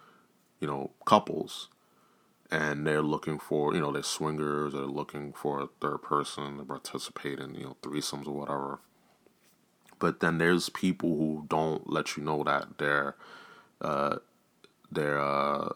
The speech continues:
that they're seeing someone, that they're in a relationship or they have a partner. And also ones that get into a relationship, they forget about Tinder and they come back, like, if, you know, they break up, things don't work out with their boyfriend or,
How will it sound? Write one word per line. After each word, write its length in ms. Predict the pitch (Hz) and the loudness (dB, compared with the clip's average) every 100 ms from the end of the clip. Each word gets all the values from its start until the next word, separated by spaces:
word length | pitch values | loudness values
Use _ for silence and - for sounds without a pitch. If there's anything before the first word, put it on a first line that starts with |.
| - | -4
that 160 | 80 | 0
they're 120 | 78 | 0
seeing 320 | 78 - 123 110 | 2 4 4 4
someone, 240 | - 69 | 0 -4
that 120 | 69 | -2
they're 140 | 76 76 | 0 0
in 80 | |
a 40 | 80 | 4
relationship 520 | 90 90 - - - | 4 2 0 -4 -6
or 120 | 80 76 | -4 -4
they 80 | |
have 140 | 76 78 | -4 -4
a 60 | |
partner. 520 | - - 85 78 73 - - - - - | 0 6 6 4 -6 -8 -16 -20 -18 0
And 120 | 85 | 6
also 320 | 92 - 92 | 8 8 4
ones 460 | 80 80 82 82 76 | 4 6 6 4 2
that 340 | 76 - - | 0 0 0
get 240 | 87 117 104 | 6 6 6
into 240 | 90 - | 0 0
a 40 | |
relationship, 460 | 73 76 - 78 76 - - - _ | -4 -4 -2 -2 -2 -6 -20 -20 _
they 180 | - 80 | 2 4
forget 420 | - 82 78 - | 4 0 6 8
about 300 | 120 82 - | 8 6 4
Tinder 520 | - 78 69 71 71 - _ _ _ _ _ _ _ _ _ _ _ _ _ | 0 -2 -2 -4 -6 -10 _ _ _ _ _ _ _ _ _ _ _ _ _
and 680 | 90 82 80 78 78 76 80 _ _ _ _ | 4 6 6 6 4 2 -4 _ _ _ _
they 100 | 92 | 0
come 340 | 85 - 82 80 | 2 4 4 6
back, 360 | 82 80 78 | 6 6 4
like, 120 | 78 | -2
if, 160 | 73 - - | -4 -8 -8
you 80 | |
know, 280 | 76 71 73 - | -6 -6 -8 -8
they 80 | 71 | -2
break 260 | 76 73 | 0 0
up, 80 | 73 | -4
things 220 | - 80 | -2 -2
don't 160 | 78 76 | 0 0
work 180 | 78 78 | 0 2
out 140 | 78 | 0
with 80 | 76 | 0
their 120 | 73 | -2
boyfriend 720 | 73 82 76 - 78 76 73 | 0 2 2 2 -2 -2 -4
or, 160 | 73 | -6